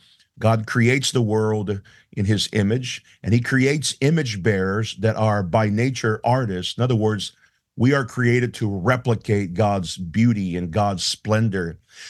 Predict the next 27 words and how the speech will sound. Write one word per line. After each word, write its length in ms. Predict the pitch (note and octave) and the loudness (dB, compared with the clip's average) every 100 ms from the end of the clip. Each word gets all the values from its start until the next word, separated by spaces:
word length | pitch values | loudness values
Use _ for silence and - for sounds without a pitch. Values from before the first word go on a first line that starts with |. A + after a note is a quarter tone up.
| - - | -16 0
So 220 | C#3+ C#3+ | 2 2
as 280 | C#3 B2+ A2+ | 2 0 0
you 340 | D3+ D#3+ D3 - | 0 2 2 0
are 260 | B2 A#2 | 0 0
pursuing 720 | A2 - C3+ A#2 - F3+ F#3 C#3 | -4 -4 -2 0 2 4 4 0
this 200 | B2 - | -2 -2
task 580 | A#2 G#2 G2+ - - - | 0 2 0 -4 -10 -4
of 540 | G#2+ G2+ F#2+ E2 - _ _ | 0 0 -2 -8 -20 _ _
providing 680 | B2+ G2 B2+ C#3 C#3 C3+ B2+ | 0 2 2 2 0 -2 0
a, 220 | A2 G#2+ | -2 -2
a 100 | G#2+ G#2 | -2 -2
greater 580 | F2+ A2 D3 D#3+ D3 | 0 0 2 2 0
view, 640 | A2+ E2+ F#2 B2+ B2 A#2 G2+ | -2 -2 2 4 4 0 -2
a 60 | |
greater 320 | F2 C#3 D3+ | -2 -2 0
worldview 920 | B2+ G#2 A#2 C3 C3+ F#2+ G#2 F#2+ F2 - - - | 0 2 0 0 -2 -2 -2 -2 -6 -10 -20 -2
of 220 | G#2+ E2+ | -2 0
beauty 440 | A2+ B2+ B2+ G#2 | 2 4 2 0
to 160 | F#2 G#2+ | -4 -4
the 100 | G2 | -2
world, 560 | F#2 B2 B2 G#2+ F#2+ F2 - _ - - - | 0 2 2 0 -2 -8 -12 _ -20 -12 -2
um, 140 | A2+ A#2 | -2 2
how 280 | C3+ G3+ | 4 2
can 560 | F3 - E3+ D#3+ C#3+ B2+ | 2 0 2 0 0 -2
the 180 | A#2 A#2 | -2 -2
church 500 | - - E3 D#3+ B2 | -2 0 2 2 0
itself 840 | A2 - - C#3+ A2+ F#2+ B2 - | -6 -2 0 2 2 -2 -4 -12